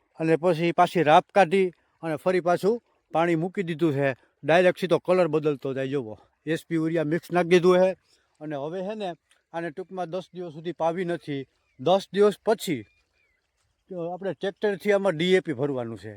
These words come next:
ડી એ પી ભરીને પછી પાછું પાણી મૂકી દેવું, આવું કાંઈક છે. અને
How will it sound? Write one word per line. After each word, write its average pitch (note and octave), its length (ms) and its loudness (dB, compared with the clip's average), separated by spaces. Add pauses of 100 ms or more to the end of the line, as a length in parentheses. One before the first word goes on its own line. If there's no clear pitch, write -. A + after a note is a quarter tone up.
(120)
ડી D#3 300 -4
એ F3+ 40 -6
પી D#3+ 240 -10
ભરીને F3 400 4 (560)
પછી F3 540 -4 (400)
પાછું E3 280 -2
પાણી D#3+ 280 2
મૂકી D#3 240 -8
દેવું, A2+ 320 -8 (760)
આવું D3+ 220 10
કાંઈક E3 300 8
છે. F3+ 120 12 (360)
અને C#3+ 140 0